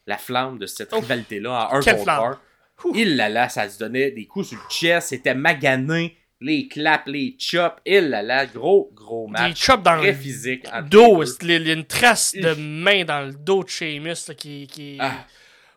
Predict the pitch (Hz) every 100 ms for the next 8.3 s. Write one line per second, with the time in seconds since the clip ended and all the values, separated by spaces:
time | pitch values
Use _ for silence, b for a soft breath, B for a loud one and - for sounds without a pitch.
0 | - 381 392 392 392 392 392 392 240 151
1 | - B B _ _ - 190 147 175 170
2 | - - 160 - 170 160 170 196 165 160
3 | 147 143 139 139 135 _ _ 156 165 _
4 | - 254 190 160 _ _ 165 202 247 247
5 | 160 _ _ 196 165 - _ _ _ -
6 | 175 190 185 151 - 175 175 160 160 175
7 | 160 156 156 151 147 147 160 151 - 143
8 | - 160 160